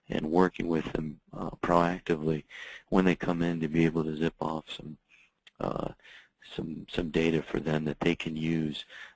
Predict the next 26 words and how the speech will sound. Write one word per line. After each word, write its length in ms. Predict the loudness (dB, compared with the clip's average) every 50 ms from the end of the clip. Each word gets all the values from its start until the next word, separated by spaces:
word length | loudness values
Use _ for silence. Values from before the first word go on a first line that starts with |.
| _ -8
Um, 500 | -4 -2 -2 0 0 0 -2 -2 -4 -8 -10 _ 0
it 120 | 0 0
can 120 | 2 2 4
be 120 | 4 4
very 260 | 6 6 4 4 4
impactful 540 | 2 2 4 4 4 4 2 -6 -10 -10 -10
for, 240 | -8 -6 -6 -6 -6 -8 -8 -6
for 100 | -6 -2
both 320 | 0 0 0 0 -2 -4
of 120 | -6 -4
you. 120 | -6 -8 -8 -12 _ _ -20 -20 -20 -20 -18 -18 -20 -20 _ _
Um, 460 | -4 -2 -2 -2 -2 -4 -4 -6 -8 -14 _ _ _ _ -20 -20 -20 -20 -20 -20 _ _ _ -4
um, 380 | -2 0 0 0 -2 -4 -6 -10 _ _ _ _ _ _
let 140 | -2 0 2
'em 120 | 2 2 0
react. 480 | 0 0 0 0 0 -2 -2 -4 -6 -6
Let 100 | -4 -2
'em, 240 | 0 0 -2 -4 -8 -12 _ _ _ _ -10
let 220 | -6 -2 -2 0
'em, 200 | 0 0 0 0
uh, 280 | 2 2 2 0 -2 -4 -6 -6
mitigate 420 | -4 -2 -2 0 0 -2 -2 -2
their 160 | -2 -2 -2
risk. 420 | 0 0 0 0 -2 -6 -12 -18 -18 _ -18 -16 -16 -16 -16 -16 -18 _ _
And, 420 | -4 -2 0 2 2 0 2 4 4
uh, 380 | 6 6 6 4 4 2 0